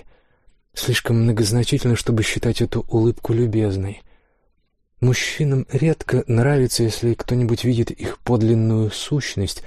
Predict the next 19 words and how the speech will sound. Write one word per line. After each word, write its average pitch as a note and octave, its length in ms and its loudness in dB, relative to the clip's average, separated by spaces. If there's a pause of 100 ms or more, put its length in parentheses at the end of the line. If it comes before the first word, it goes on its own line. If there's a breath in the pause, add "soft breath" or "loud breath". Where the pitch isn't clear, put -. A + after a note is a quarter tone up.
(360 soft breath)
поэтому A#2+ 320 4
женщинам C3+ 380 2
следует C3+ 340 0
развивать A#2+ 380 2
в - 60 -6
себе A#2+ 220 2 (600 loud breath)
легкую D3+ 800 2 (180)
слепоту — - 880 -2 (560 soft breath)
чтобы B2+ 320 2 (160)
не D3+ 140 2
вторгаться G2+ 640 -2
в - 60 -8
суть - 260 -2
вещей E3+ 440 0
и - 20 -4
принимать F3 500 2 (180 loud breath)
видимость C#3+ 680 2 (120)
как A2+ 280 -2
данность. G2 600 -4